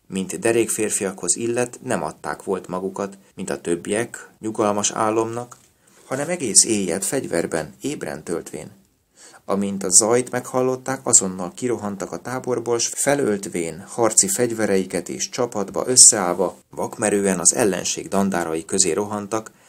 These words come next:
s velük egy ideig nagy vitézséggel harcolának. De mivel igen kevesen voltak a tatárok végtelen sokaságához képest,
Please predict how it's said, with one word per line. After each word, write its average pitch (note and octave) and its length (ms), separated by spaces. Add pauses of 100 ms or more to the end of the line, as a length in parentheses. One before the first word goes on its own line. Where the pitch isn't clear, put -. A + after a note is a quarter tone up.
(440)
s - 120
velük G2+ 280
egy G2 160
ideig F#2+ 340
nagy G#2+ 260
vitézséggel E2+ 720
harcolának. D#2 840 (520)
De A2+ 100
mivel A#2 360 (220)
igen C3+ 300
kevesen A2+ 460
voltak F#2+ 340
a F#2+ 80
tatárok F#2+ 560
végtelen G#2 520
sokaságához F#2+ 880
képest, G#2+ 440